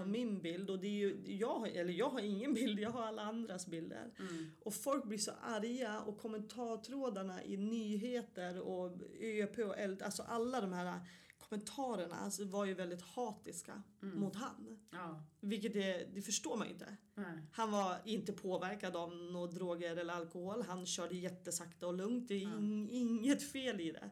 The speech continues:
Speaker 1: Nej.
Speaker 2: Det är bara olyckligt att det hände.
Speaker 1: Det är en olycka.
Speaker 2: Det är en olycka. Och
Speaker 1: Mm.
Speaker 2: ändå fick han ta så mycket, så fruktansvärt.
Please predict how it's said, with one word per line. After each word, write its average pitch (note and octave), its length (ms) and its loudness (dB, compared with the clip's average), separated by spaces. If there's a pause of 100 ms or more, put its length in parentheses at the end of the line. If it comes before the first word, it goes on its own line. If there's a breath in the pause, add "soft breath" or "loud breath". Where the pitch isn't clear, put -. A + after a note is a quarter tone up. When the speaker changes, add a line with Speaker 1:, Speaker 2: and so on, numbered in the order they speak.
(140)
Speaker 1:
Nej. F3 220 -4
Speaker 2:
Det A3 100 2
är A3 60 4
bara G#3+ 180 4
olyckligt A3+ 600 -2
att F3+ 120 -6
det F3+ 60 -4
hände. F#3 260 -4 (100)
Speaker 1:
Det G3+ 60 -2
är G3 40 0
en G3+ 120 0
olycka. F3 580 -6
Speaker 2:
Det A#3+ 60 2
är B3+ 60 4
en A#3+ 100 6
olycka. A#3+ 680 2
Och A3 160 4
Speaker 1:
Mm. A#3+ 160 4
Speaker 2:
ändå A#3 160 2
fick - 260 -6
han A3 140 -4
ta B3 180 -10
så B3+ 160 -6
mycket, A#3+ 840 -6
så G#3 140 -2
fruktansvärt. G#3+ 760 -8